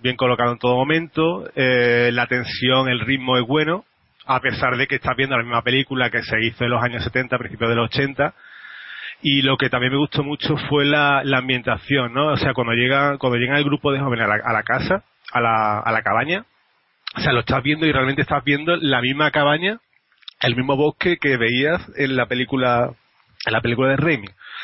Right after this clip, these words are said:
El interior de la casa todo está muy, muy, muy, la escenografía es excelente, o sea, es muy buena. Y, y ya por último comentar que lo que,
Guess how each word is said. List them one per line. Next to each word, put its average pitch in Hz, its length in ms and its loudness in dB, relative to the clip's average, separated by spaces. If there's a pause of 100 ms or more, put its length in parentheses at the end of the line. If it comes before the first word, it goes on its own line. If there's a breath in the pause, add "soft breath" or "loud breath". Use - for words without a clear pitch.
(200 loud breath)
El 131 140 0
interior 127 260 0
de 135 80 2
la 151 120 2
casa 160 260 0
todo 151 220 0
está 160 180 -2
muy, 147 240 0
muy, 139 180 -2
muy, 135 240 2
la 131 140 0
escenografía 131 560 0
es 151 80 0
excelente, 127 460 -4
o 101 60 -8
sea, 120 140 0
es 127 140 -2
muy 131 160 0
buena. 95 360 -2 (1200 loud breath)
Y, 131 880 4
y 143 100 0
ya 127 140 0
por 147 140 0
último 170 280 0
comentar 143 640 0
que 143 400 0
lo 123 160 0
que, 117 600 -2